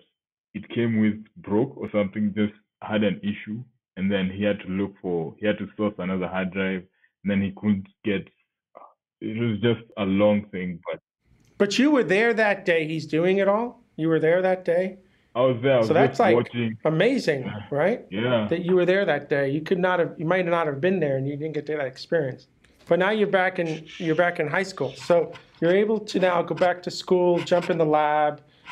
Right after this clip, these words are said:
Speaker 2: and also continue program. But they didn't have any classes, like, programming classes in high school?
Speaker 1: No, we didn't have,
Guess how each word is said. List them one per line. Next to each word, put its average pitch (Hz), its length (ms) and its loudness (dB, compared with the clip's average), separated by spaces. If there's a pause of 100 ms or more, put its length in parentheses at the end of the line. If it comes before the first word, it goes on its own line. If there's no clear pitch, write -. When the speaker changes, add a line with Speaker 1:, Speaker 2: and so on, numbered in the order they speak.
(260)
Speaker 2:
and 147 140 2
also 156 420 2
continue 147 500 -2
program. 143 340 2
But 143 100 -2
they 175 80 4
didn't 202 160 2
have 208 160 2
any 185 140 0
classes, 165 600 -4
like, 147 180 -2
programming 160 420 0
classes 160 420 -4
in 147 60 -2
high 143 140 -4 (120)
school? 190 280 -2 (420)
Speaker 1:
No, 117 500 2
we 113 160 -4
didn't 131 280 0
have, 107 380 0